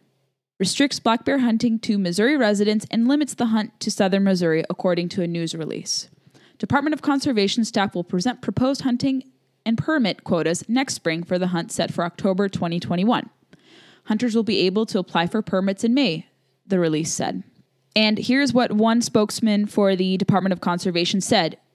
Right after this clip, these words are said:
to counter the misinformation being fed by the Humane Society and people like that. "Bears may not be disturbed, pushed, harassed, or taken from a den," the news release said. "Only lone black bears may be taken. Hunters may not take bears that are known to be in the presence of other bears, including female black bears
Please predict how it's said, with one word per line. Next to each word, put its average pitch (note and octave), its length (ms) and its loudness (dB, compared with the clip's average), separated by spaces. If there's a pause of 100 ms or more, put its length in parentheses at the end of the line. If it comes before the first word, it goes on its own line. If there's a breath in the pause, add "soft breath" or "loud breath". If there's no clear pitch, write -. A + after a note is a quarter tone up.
(160)
to G#3+ 140 0
counter G3+ 560 2
the F#3 100 -2
misinformation F#3 840 -2
being E3 220 0
fed E3 220 0
by D#3+ 140 2
the E3 60 -2
Humane F#3+ 340 0
Society D#3+ 500 0
and D#3 100 -6
people E3 260 -2
like F3+ 260 0
that. - 260 -10 (800 soft breath)
"Bears A3 340 2
may C4 160 2
not G#3 180 0
be A#3 100 2
disturbed, G3 580 0 (120)
pushed, - 400 0
harassed, F3+ 640 0
or G#3+ 100 0
taken B3 300 2
from A#3 160 2
a A#3 60 2
den," E3 240 2
the E3 80 -2
news E3+ 240 -2
release D#3+ 320 -2
said. - 300 -6 (460 soft breath)
"Only A3+ 300 2
lone B3+ 320 2
black G3+ 340 2
bears F3 460 2
may F#3+ 180 2
be G3+ 120 0
taken. - 460 0 (380 soft breath)
Hunters G#3 300 0
may G#3+ 140 4
not C#4+ 160 2
take B3 200 2
bears G#3 260 2
that F#3 120 2
are F3 80 0
known F#3 240 0
to A#3 140 0
be G3 180 0
in - 160 -4
the F3 60 -2
presence F#3+ 420 0
of G3+ 140 -4
other F#3 220 2
bears, E3 280 2
including G#3 440 2
female A#3 380 4
black G3 300 2
bears F#3 480 0